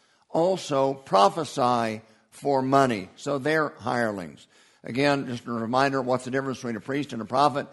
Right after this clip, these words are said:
A priest is who makes intercession to God on behalf of man. A prophet who is who brings the word from God to man.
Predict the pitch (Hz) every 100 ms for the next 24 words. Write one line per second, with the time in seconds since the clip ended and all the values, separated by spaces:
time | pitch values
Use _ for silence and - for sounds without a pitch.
0 | - - - - 107 143 143 143 107 110
1 | 147 143 135 135 - 143 135 - 139 135
2 | 135 127 127 147 139 131 135 139 135 -
3 | - _ - 113 110 113 139 139 131 120
4 | 131 127 135 131 - - 117 - 143 143
5 | 143 - - 131 117 139 135 113 143 135
6 | 123 135 127 123 120 131 127 113 - _
7 | - 143 143 123 127 131 131 117 - -
8 | 147 127 120 117 107 87